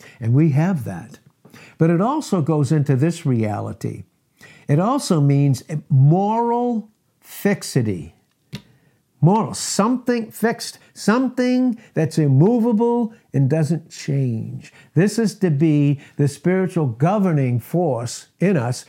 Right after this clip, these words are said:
to give us what truly and only truly is moral, or morals, or morality.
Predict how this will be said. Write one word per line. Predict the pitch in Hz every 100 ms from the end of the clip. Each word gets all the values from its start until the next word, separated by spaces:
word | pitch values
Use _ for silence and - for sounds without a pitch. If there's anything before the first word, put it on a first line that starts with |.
| -
to | -
give | 143 180 220 139
us | 120 127 - - - -
what | 151 151
truly | - 208 214 220 220
and | - 156
only | 170 196 190 175
truly | 143 - 214 196 175 170
is | 196 175 123
moral, | 151 208 151 - - _ _ _ _ _ _ _ _ -
or | 135
morals, | 135 185 160 120 107 - _ -
or | 139
morality. | 131 139 160 190 151 110 107 98